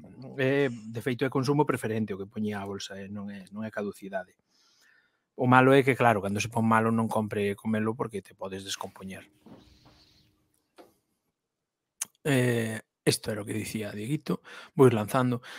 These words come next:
Eh, si mañán está malo, xa sabemos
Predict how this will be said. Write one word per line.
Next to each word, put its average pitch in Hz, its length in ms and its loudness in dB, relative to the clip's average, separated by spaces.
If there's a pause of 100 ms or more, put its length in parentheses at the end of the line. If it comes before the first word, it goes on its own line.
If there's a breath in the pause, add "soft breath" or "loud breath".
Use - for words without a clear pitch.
(280 loud breath)
Eh, 131 460 8
si 135 160 2
mañán 143 260 6
está 143 220 6
malo, 156 480 8
xa 131 160 0
sabemos 135 340 4